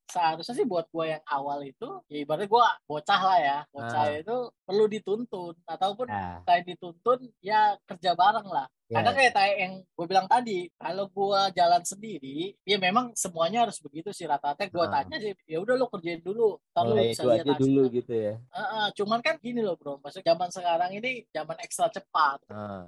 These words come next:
Speaker 1: Kenapa kita nggak bisa bekerja sama sih dengan, dengan sebuah kebaikan yang lain gitu?
Speaker 2: Hmm.
Speaker 1: Makanya gua tawarin, "Bank sampah butuh apa sih?" Gua bilang.
Speaker 2: Heeh.
Speaker 1: Ya kan?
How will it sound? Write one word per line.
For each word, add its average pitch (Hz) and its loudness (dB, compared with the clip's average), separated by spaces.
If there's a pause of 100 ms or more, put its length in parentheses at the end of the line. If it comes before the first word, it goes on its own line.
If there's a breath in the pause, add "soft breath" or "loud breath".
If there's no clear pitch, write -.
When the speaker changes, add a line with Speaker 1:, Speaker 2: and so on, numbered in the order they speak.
(160)
Speaker 1:
Kenapa 202 0
kita 214 -6
nggak 180 -6
bisa 175 -10
bekerja 156 -14
sama 151 -8
sih 185 -10
dengan, 147 -14
dengan 151 -16
sebuah 147 -10
kebaikan 147 -12
yang 143 -18
lain 160 -4
gitu? - -18
Speaker 2:
Hmm. 110 -20
Speaker 1:
Makanya 175 0
gua 247 4
tawarin, 175 4 (100)
"Bank 156 -12
sampah 196 0
butuh 208 -2
apa 202 -6
sih?" 240 -8
Gua 160 -12
bilang. 139 -16
Speaker 2:
Heeh. 107 -8
Speaker 1:
Ya - -6
kan? 104 -6